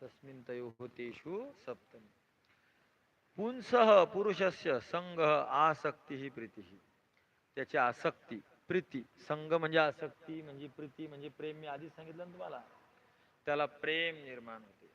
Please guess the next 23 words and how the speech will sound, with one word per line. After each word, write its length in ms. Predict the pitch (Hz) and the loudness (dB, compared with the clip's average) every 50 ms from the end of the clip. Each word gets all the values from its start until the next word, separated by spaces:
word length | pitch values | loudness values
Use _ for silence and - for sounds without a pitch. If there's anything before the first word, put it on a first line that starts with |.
| _ | _
आणि 140 | - 123 131 120 _ - | -20 -18 -18 -18 _ -2
तेषु 560 | 185 185 180 151 - - 175 175 156 135 120 - - _ _ _ - | 0 0 0 0 -2 -6 -8 -8 -8 -10 -12 -16 -18 _ _ _ -12
उपजायते, 680 | 160 156 165 165 156 147 143 135 131 123 120 127 127 123 | -6 0 2 4 6 8 8 8 6 4 2 -2 -6 -8
ते 140 | 117 - 139 | -4 -4 -4
प्रेम 380 | 135 - 143 147 151 156 156 143 | -2 0 2 2 2 0 -2 -2
त्या 280 | 151 151 147 156 180 214 220 - - - - - - _ | 0 2 2 2 0 -2 -8 -12 -20 -20 -20 -20 -20 _
विषयाच्या 540 | - 143 143 127 - 143 143 143 139 135 143 | -16 -14 -14 -12 -10 -10 -10 -10 -10 -12 -14
ठिकाणी 320 | 139 127 123 131 135 135 131 | -16 -16 -18 -20 -20 -20 -18
त्याला 240 | 127 127 127 127 | -16 -16 -16 -16
निर्माण 380 | 127 123 120 113 113 131 147 147 | -16 -16 -18 -16 -12 -10 -10 -10
होते. 180 | 131 117 113 113 | -10 -10 -12 -8
तेषु 420 | - - 139 139 123 - - 156 | -4 -2 -2 -2 -2 -4 -8 -8
नाम 260 | 160 156 156 160 165 | -4 -4 -4 -2 0
रे 240 | 165 170 160 139 117 113 - - - _ _ _ _ _ _ _ _ _ _ _ _ _ _ _ _ _ _ _ _ _ - | 2 4 4 4 2 -2 -8 -18 -20 _ _ _ _ _ _ _ _ _ _ _ _ _ _ _ _ _ _ _ _ _ -10
विषयेषु 920 | 123 127 113 - - 127 123 120 113 107 - - - 139 147 147 143 139 | -8 -8 -8 -8 -8 -8 -8 -8 -10 -10 -14 -14 -14 -14 -12 -12 -12 -12
उपजायते. 600 | 135 120 127 120 120 117 113 110 107 104 - 110 - - _ _ _ _ _ _ _ _ _ _ _ _ _ | -12 -10 -10 -6 -4 -4 -4 -6 -8 -12 -16 -20 -20 -20 _ _ _ _ _ _ _ _ _ _ _ _ _
संगात 600 | - 156 160 160 160 151 151 143 139 135 127 120 - 135 131 | -6 -6 -6 -2 2 4 6 8 8 8 6 4 2 -4 -10
नाम 420 | 123 127 139 143 147 151 151 147 | -6 -2 2 2 2 2 0 -4
प्रीतेः 880 | 139 - 135 135 127 - 143 139 135 127 120 117 135 139 135 127 120 117 113 113 117 - - - - - - _ _ _ _ _ _ - | -4 -2 0 0 2 2 4 4 4 4 4 4 4 4 4 4 2 0 -4 -8 -12 -18 -20 -20 -20 -20 -20 _ _ _ _ _ _ 2
कामः 600 | - 135 131 131 127 127 139 143 143 165 180 185 | 4 6 6 6 6 4 0 -2 0 2 2 2
संजायते, 840 | 170 131 147 139 139 135 131 139 135 135 131 127 120 - - 110 110 | 2 0 -2 -4 -6 0 6 8 10 10 10 10 6 2 -4 -8 -6
कामः 500 | - - 131 131 131 131 131 131 135 139 | -2 2 2 2 2 2 -2 -4 -4 0
नाम 240 | 139 139 139 139 | 0 2 0 0